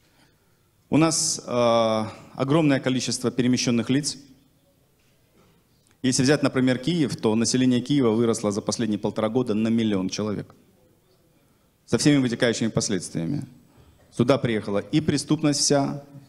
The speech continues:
и люди, и, э, проблемы их, и неудовлетворенность. И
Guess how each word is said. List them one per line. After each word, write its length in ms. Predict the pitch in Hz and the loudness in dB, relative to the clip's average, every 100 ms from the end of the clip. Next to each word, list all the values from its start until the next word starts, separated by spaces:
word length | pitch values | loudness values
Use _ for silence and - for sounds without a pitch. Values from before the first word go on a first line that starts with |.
| _ _ _ - | _ _ _ -2
и 100 | 131 | 2
люди, 540 | 131 160 143 135 - - | 2 2 2 0 -2 -10
и, 240 | - 113 110 107 | -2 2 2 4
э, 1120 | 101 98 95 95 92 90 87 87 87 90 101 | 4 2 2 0 0 -2 -4 -6 -8 -8 -4
проблемы 540 | - 117 131 151 143 127 | -2 2 2 4 2 2
их, 160 | 123 - - - _ _ _ | -2 -12 -20 -20 _ _ _
и 80 | 139 | 2
неудовлетворенность. 1040 | 143 123 120 117 117 139 151 139 131 - 117 - _ _ _ _ _ _ _ _ _ | 4 2 -2 2 2 4 4 2 0 -6 -10 -18 _ _ _ _ _ _ _ _ _
И 140 | - | -4